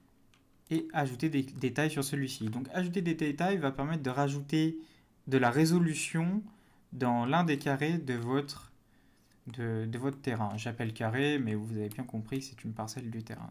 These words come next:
Donc plus nous cliquons sur ajouter des détails, plus nous allons rajouter des, euh, des formes à l'intérieur de notre terrain. Donc on peut continuer à l'infini. Comme je vous l'ai dit au départ,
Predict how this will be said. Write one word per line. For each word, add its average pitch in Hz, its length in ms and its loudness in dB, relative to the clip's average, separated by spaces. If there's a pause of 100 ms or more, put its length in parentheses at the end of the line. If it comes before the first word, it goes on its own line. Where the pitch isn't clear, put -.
Donc 107 180 -4 (340)
plus 202 180 2
nous 180 160 6
cliquons 139 440 -4 (760)
sur - 440 -4
ajouter 123 480 -2
des 113 100 -2
détails, 135 540 -4
plus 156 240 -8
nous 127 80 -2
allons 120 180 -2
rajouter 120 540 -4 (840)
des, 117 380 0
euh, 104 260 -4 (240)
des 110 200 -4
formes 147 340 2
à 117 80 2
l'intérieur 117 680 -2 (180)
de 127 80 -6
notre 120 200 -6 (100)
terrain. 113 280 -8 (180)
Donc - 140 -18
on 113 40 -6
peut 113 140 -10
continuer 120 600 -4
à 123 100 -4
l'infini. 113 420 -2 (1120)
Comme 135 140 2
je 127 40 -4
vous 127 60 -6
l'ai 131 120 4
dit 131 140 2
au 131 60 6
départ, 117 500 2